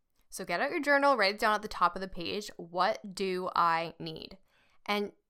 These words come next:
the great thing about this question is that it actually works on two levels. So there's the micro level of what do I need right now, today, in this moment? Then you take two minutes, go and do the thing. The second way this question works is a bit more big picture. If you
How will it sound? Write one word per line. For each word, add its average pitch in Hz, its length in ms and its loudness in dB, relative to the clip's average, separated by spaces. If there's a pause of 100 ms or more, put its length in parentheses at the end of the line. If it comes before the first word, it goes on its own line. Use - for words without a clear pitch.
(140)
the 233 80 -4
great 240 220 6
thing 440 160 -2
about 330 180 0
this 240 120 -8
question 208 360 -2
is 180 120 -6
that 190 120 -4
it 190 80 -4
actually 190 340 -4
works 202 200 -2
on 180 160 -4
two 202 200 -6
levels. 160 500 -2
So 170 340 -2
there's 180 200 -6
the 190 80 -6
micro 269 320 4
level 254 300 4
of 196 120 4
what 170 340 0
do 302 80 0
I 294 160 6
need 240 400 -2 (140)
right 190 200 0
now, 175 220 4
today, 226 460 0
in 220 80 -2
this 165 180 -4
moment? 196 420 0
Then 170 140 -6
you 170 80 -10
take 170 240 -12
two - 140 -6
minutes, 262 400 0 (160)
go 185 160 0
and 180 80 -6
do 175 80 -6
the 165 100 -8
thing. - 300 -8 (640)
The 262 100 2
second 311 360 2
way 403 100 2
this 349 160 -2
question 262 280 -2
works 233 300 0
is 214 380 0
a 208 60 -4
bit - 280 -2
more 202 520 0
big 190 220 -6
picture. 269 500 0
If - 220 -10
you 180 320 -10